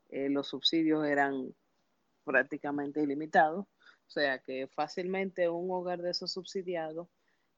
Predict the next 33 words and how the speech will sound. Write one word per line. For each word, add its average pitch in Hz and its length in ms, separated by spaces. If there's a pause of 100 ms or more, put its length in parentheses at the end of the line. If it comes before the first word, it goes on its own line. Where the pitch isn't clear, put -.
podía 151 220
estar 170 180
consumiendo 165 760 (200)
más 147 420
energía 185 640 (480)
que 151 120
un 147 160
hogar 160 300
de 160 140 (200)
clase 147 360
media 160 420 (640)
y 165 480 (680)
no 160 220
está 143 120
pagando 135 400
luz. 214 320 (380)
Y 165 160
eso 170 180
entonces 185 400
genera 165 640 (120)
una 165 540
inequidad, 147 760 (440)
porque 151 220
entonces 175 540
un 170 260
hogar 190 220
de 185 100
clase 185 320
media 170 300
está 139 160
pagando 170 360
una 180 160
luz 170 360